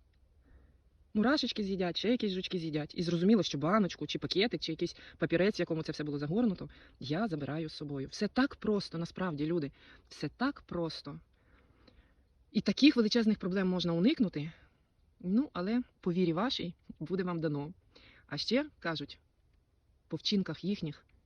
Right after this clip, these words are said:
впізнаєте їх. Не по словах, а по вчинках.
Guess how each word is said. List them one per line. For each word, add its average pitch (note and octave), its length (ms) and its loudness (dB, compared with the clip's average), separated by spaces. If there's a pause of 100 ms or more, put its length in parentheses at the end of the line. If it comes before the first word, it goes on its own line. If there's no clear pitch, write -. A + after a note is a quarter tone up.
(260)
впізнаєте D3 520 -4
їх. C3+ 300 -8 (720)
Не E3+ 120 -2
по D#3 100 -10
словах, C#3 420 -8 (460)
а F#3+ 60 -6
по F3+ 100 -6
вчинках. D3 520 -6